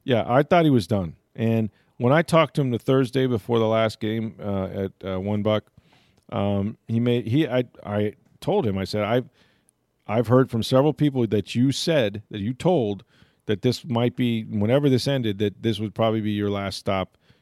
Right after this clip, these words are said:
coaching, period, 'cause you've done it for thirty-five years. Um, you, you lived your dream. You got to be one of thirty-two N F L head coaches, uh, and you were ready to see," as he told me, he hadn't seen the leaves change at his place in Idaho, um, in thirty-something years.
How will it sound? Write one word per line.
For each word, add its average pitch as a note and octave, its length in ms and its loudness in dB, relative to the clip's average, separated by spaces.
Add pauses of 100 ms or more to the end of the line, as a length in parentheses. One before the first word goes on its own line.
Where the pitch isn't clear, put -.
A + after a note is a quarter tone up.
coaching, G2 460 -2
period, F#2 400 -2
'cause F2 120 -6
you've F2+ 120 -8
done G2 160 -6
it F#2 80 -12
for F2+ 60 -16
thirty-five A2+ 500 -2
years. B2 500 0 (440)
Um, F#2 360 -4
you, G#2 300 -2
you G#2 160 0
lived A#2 260 0
your A#2+ 100 2
dream. A#2+ 440 -2
You G#2 60 -4
got A2 140 -2
to - 40 -16
be A2+ 80 -2
one A2+ 220 -2
of G#2+ 80 -6
thirty-two A#2 400 -4
N A2 80 0
F - 100 -6
L G#2+ 160 2
head G#2+ 140 -2
coaches, A#2+ 580 0 (460)
uh, G2+ 320 -2
and A2 180 0
you B2+ 100 2
were A#2 140 4
ready B2+ 360 2
to A2 140 -6
see," A#2+ 400 -4
as G#2+ 120 -2
he B2 120 -4
told A#2 220 0
me, A#2 300 -4 (320)
he A2+ 100 -6
hadn't B2+ 200 0
seen B2+ 220 -2
the A#2+ 80 0
leaves C3 400 0
change A2 460 -4
at G#2+ 60 0
his G#2 160 -2
place A2+ 320 -4
in G#2 80 -4
Idaho, F#2+ 600 -2 (540)
um, G2 500 -2
in G#2+ 200 -2
thirty-something G2+ 720 0
years. F2 400 -8